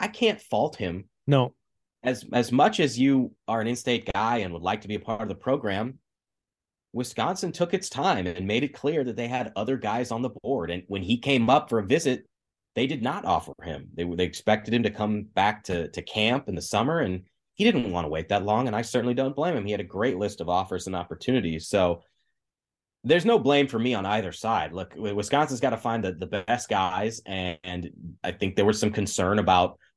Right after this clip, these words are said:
Speaker 1: how he'd be able to put on weight, and they liked the weight that he had been able to put on. But it's, uh,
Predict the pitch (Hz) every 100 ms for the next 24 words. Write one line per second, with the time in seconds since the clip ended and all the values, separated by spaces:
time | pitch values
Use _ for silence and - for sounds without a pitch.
0 | _ 98 104 107 113 98 98 95 90 -
1 | 110 92 87 80 90 117 - - _ _
2 | 82 87 80 82 98 104 98 87 95 85
3 | 92 87 85 87 85 - 98 85 85 101
4 | 107 101 92 - _ _ _ _ _ _
5 | _ _ _ _ _ _ _ _ _ -
6 | 95 - 110 101 98